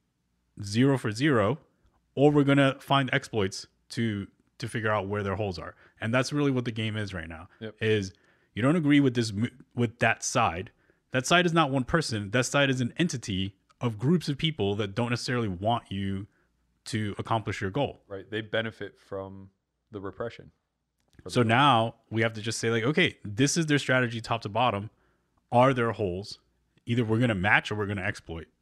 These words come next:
Speaker 1: And then where are those exploits?" And I think that's what Killer Mike is, is trying to say.
Speaker 2: Yeah.
Speaker 1: Um,
Speaker 2: Yeah, I, I think that, you know, just to put a button in it, I think empathy is the exploit. I think the fact that people are human is what allows us to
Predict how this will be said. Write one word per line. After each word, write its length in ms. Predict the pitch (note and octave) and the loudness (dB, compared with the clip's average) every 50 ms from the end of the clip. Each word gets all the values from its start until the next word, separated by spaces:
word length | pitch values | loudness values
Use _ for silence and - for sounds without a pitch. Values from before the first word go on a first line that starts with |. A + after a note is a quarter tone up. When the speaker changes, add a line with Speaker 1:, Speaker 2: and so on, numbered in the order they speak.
| _ _ - | _ _ -8
Speaker 1:
And 140 | A2+ G#2+ | -6 -6
then 120 | G#2 G2+ G2 | -4 -4 -4
where 120 | F#2+ G2 G#2 | -4 -2 -2
are 100 | F#2+ F2+ | -2 -4
those 160 | E2+ F2 F2 | -6 -6 -6
exploits?" 380 | G2 G2+ - - E2 E2+ - - | -8 -8 -8 -10 -10 -10 -10 -6
And 100 | A2+ A#2 | -2 -2
I 40 | A#2+ | -2
think 160 | A#2+ - E3 C#3 | -2 -2 -2 -4
that's 140 | C3 A#2 | -4 -4
what 120 | B2 A2+ - | -4 -6 -4
Killer 180 | - A#2 A2 | -4 -4 -2
Mike 180 | G#2+ A2 G#2 F#2 | -2 -2 -2 -2
is, 140 | G#2 F#2+ - - _ _ - | -4 -6 -8 -10 _ _ -10
is 200 | A#2 G#2+ G2 - - _ - - _ _ _ _ _ | -10 -10 -10 -12 -18 _ -20 -20 _ _ _ _ _
trying 320 | - - - D#3 D3 C3+ A#2 | -8 -4 0 2 2 2 2
to 100 | - G#2 | -2 -6
say. 220 | - - A#2 - - _ _ _ _ _ - | -6 -6 -6 -6 -8 _ _ _ _ _ -10
Speaker 2:
Yeah. 140 | A#2+ G2 - - _ _ _ _ _ _ _ - | -10 -10 -10 -10 _ _ _ _ _ _ _ -6
Speaker 1:
Um, 480 | G2+ G2 F#2+ F#2 E2+ D#2+ D#2+ D#2+ E2+ - _ _ _ _ _ _ | -4 -2 -2 -2 -4 -6 -8 -12 -16 -20 _ _ _ _ _ _
Speaker 2:
Yeah, 140 | - A2+ G2+ G2 | -4 -4 -2 -2
I, 300 | G2 A2 A#2+ B2 B2+ B2+ | 0 0 0 2 2 0
I 40 | |
think 280 | B2 - D3 C#3 C3 C#3 | -2 -2 -4 -6 -6 -4
that, 220 | C3 A#2+ A2+ A2 - _ _ _ _ _ | -4 -4 -4 -6 -8 _ _ _ _ _
you 80 | A2 G#2+ | -12 -10
know, 120 | F#2 F2+ | -10 -10
just 240 | F2+ - G2+ - - | -10 -12 -12 -10 -8
to 220 | G#2+ G2 F#2 F2+ - | -8 -6 -8 -8 -10
put 140 | - - G2 | -10 -8 -8
a 40 | F2+ | -6
button 240 | E2+ F#2+ F#2 F#2+ F#2+ | -6 -6 -6 -6 -8
in 100 | F2+ F#2 | -12 -12
it, 160 | F2+ F2+ - | -12 -12 -10
I 120 | - G2 G2+ | -8 -8 -8
think 220 | - A2 G#2+ G2+ - | -8 -8 -10 -8 -8
empathy 320 | G#2 G#2+ G#2 - - G#2 | -10 -10 -8 -8 -8 -8
is 100 | G2 F#2 | -8 -8
the 100 | G2+ F#2+ | -6 -6
exploit. 400 | F#2 F#2+ - - - G2+ F#2 - _ _ _ _ _ _ _ _ _ _ _ _ _ _ - | -6 -6 -8 -10 -16 -16 -16 -16 _ _ _ _ _ _ _ _ _ _ _ _ _ _ -16
I 40 | F#2 | -14
think 160 | G2+ G2+ G2 | -12 -10 -10
the 60 | G#2+ | -4
fact 220 | - A#2 A2+ A2 | 0 0 0 0
that 80 | - G2 | -2 -6
people 220 | - A2 - A#2 | -10 -10 -6 -6
are 100 | A2+ A2 | -6 -6
human 420 | G#2+ - - G2+ F#2 F2+ F2 G#2 - _ _ _ _ - | -6 -6 -8 -10 -8 -10 -12 -14 -16 _ _ _ _ -14
is 120 | F#2+ F#2 | -12 -8
what 140 | F#2 F#2+ F2+ | -6 -6 -4
allows 360 | F2+ F2 F2 F2+ F#2+ F2+ F2+ | -4 -4 -4 -4 -6 -6 -6
us 220 | F#2 F2 E2 - - - | -8 -10 -10 -12 -16 -18
to 400 | - - F#2 F2+ F2 F2 F2 - | -12 -10 -10 -10 -10 -10 -12 -16